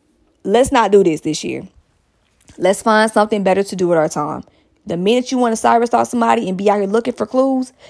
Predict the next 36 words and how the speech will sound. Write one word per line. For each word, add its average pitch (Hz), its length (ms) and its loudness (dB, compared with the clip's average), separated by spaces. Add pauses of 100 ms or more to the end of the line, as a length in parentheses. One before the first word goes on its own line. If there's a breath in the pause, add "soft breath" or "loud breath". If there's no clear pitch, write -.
and 240 100 2
let's 440 140 2
keep 254 180 -2
this 220 160 0
even 175 160 0
more 165 220 2
stacked. - 360 -6 (200 loud breath)
People 403 260 4
ain't 202 120 -2
stupid. - 440 -6 (380)
Like 247 160 0
I've 269 100 0
been 262 140 -2
saying 254 220 0
over 220 160 2
the 196 60 4
last 196 260 2
few 208 100 4
episodes, 175 500 0 (240 soft breath)
the 196 120 4
people 381 500 0
ain't 226 220 -2
stupid. - 560 -4 (280 soft breath)
People 349 640 0 (300)
talk. - 500 -4 (220)
People 320 600 -2 (240)
feel. - 540 -2
People 285 400 -4
are 220 140 0
intuitive. 185 640 -2 (300 loud breath)
So 202 360 2
imagine 214 760 0
thinking 240 360 -4
that 180 220 -2
you 185 120 -8
low, 190 520 0